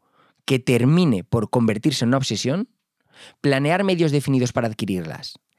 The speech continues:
y respaldar esos planes con una firmeza que no admita el fracaso, sí que dará riquezas. Y aquí te explico un método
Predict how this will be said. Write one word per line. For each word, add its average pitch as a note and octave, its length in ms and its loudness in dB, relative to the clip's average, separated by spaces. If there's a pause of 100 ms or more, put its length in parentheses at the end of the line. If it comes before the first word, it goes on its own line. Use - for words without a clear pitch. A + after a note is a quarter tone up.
(220)
y C#3+ 100 2
respaldar B2 540 0
esos D#3+ 180 -2
planes G2 440 -6 (260)
con D3+ 160 2
una G3 100 2
firmeza A#2+ 440 0 (100)
que C#3 100 2
no D#3+ 160 4
admita B2+ 440 2
el F#2+ 60 -4
fracaso, C#3+ 580 -6 (360)
sí - 400 -2 (320)
que A#2 140 -2
dará G2+ 340 -2 (200)
riquezas. - 640 -16 (840)
Y D3+ 60 0
aquí F3 120 0
te A#3+ 100 -2
explico G#3 260 0
un D3 100 4
método E3+ 400 0